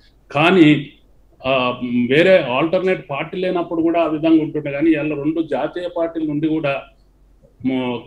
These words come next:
కనీసము ఎంపీటీసీలు, జెడ్పీటీసీలు, కౌన్సిలర్లు, కోఆపరేటివ్ కానీ, జిల్లా పరిషత్లు కానీ, ఆ విధంగా మున్సిపల్ చైర్మన్లు కానీ, స్థానిక సంస్థల్లో తుడుచుపెట్టకపోయిన పరిస్థితి మనం చూసినాం. ఆ విధంగా కేసీఆర్ గారి నాయకత్వంలో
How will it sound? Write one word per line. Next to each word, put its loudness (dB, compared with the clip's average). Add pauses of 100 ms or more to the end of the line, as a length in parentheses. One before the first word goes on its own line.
కనీసము 2
ఎంపీటీసీలు, -6
జెడ్పీటీసీలు, 0
కౌన్సిలర్లు, -2 (540)
కోఆపరేటివ్ 0
కానీ, -2
జిల్లా -2
పరిషత్లు -6
కానీ, 0
ఆ -4
విధంగా 2
మున్సిపల్ -4
చైర్మన్లు -2
కానీ, -4
స్థానిక -8
సంస్థల్లో -2 (340)
తుడుచుపెట్టకపోయిన -2
పరిస్థితి -6
మనం 0
చూసినాం. -2 (440)
ఆ 0
విధంగా 2 (400)
కేసీఆర్ -2
గారి -2
నాయకత్వంలో -4